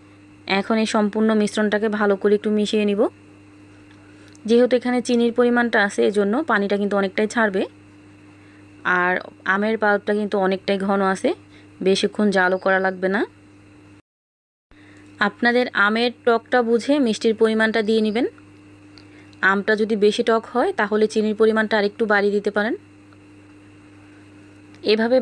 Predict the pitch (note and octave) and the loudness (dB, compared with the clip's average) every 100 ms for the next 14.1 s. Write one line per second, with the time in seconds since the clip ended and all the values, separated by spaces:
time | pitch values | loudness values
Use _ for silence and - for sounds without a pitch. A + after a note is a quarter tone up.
0 | G#3+ A#3 A3+ A#3+ A#3+ A3+ A3+ A3 A#3+ A#3 | 2 0 2 4 4 2 0 2 2 2
1 | A#3 A3+ - A#3+ A#3 A3+ D4+ - - - | 0 -2 0 0 0 0 -2 -6 -20 -20
2 | - - - - - - F3+ F#3 G3 G#3+ | -20 -20 -20 -20 -20 -6 -2 0 0 -2
3 | A#3+ A#3+ A#3 A3+ A3+ A3 G#3+ A3 A3 A3+ | -2 0 -2 -2 0 0 0 -2 2 2
4 | A3 G#3+ G#3 A3 D#4 - A#3+ G#3 G#3 G#3 | 2 2 0 0 -2 0 -2 0 0 0
5 | G#3 G#3+ G3+ G#3 G3+ G#3+ G#3 G3+ - C4+ | -2 -2 0 0 -2 -2 -2 -2 -6 -4
6 | G4+ - - _ _ _ _ _ _ _ | -6 -10 -20 _ _ _ _ _ _ _
7 | _ _ _ _ _ _ _ - C4+ C#4 | _ _ _ _ _ _ _ -4 0 2
8 | C#4+ B3 B3 C4+ C4 A#3+ A#3 A#3+ B3 A3+ | 2 0 -2 -2 0 0 0 0 0 0
9 | B3+ A3+ A3 G#3+ A3 A#3 G#3+ - A3+ G#3+ | -2 0 -2 -2 0 0 0 0 -2 -2
10 | G#3 G#3 G3+ G3+ G3+ G#3+ G#3 G3+ G#3 G3+ | 0 -2 0 -2 -2 -4 -2 0 -2 0
11 | G#3+ G#3+ G#3 C#4 F#4+ G3+ F3+ F#3+ F#3+ G#3 | 0 0 -2 -2 0 -2 0 -2 -2 0
12 | G3+ G3 G#3 A3 G#3 - G#3 G3+ G#3+ G3+ | -2 0 -4 -2 -4 -2 -2 -2 -2 -4
13 | F#3+ G3+ G#3 G#3 G3+ G3+ G#3 G3+ G3+ G3+ | -4 -4 -4 -2 -2 -2 -2 0 0 0
14 | - | -2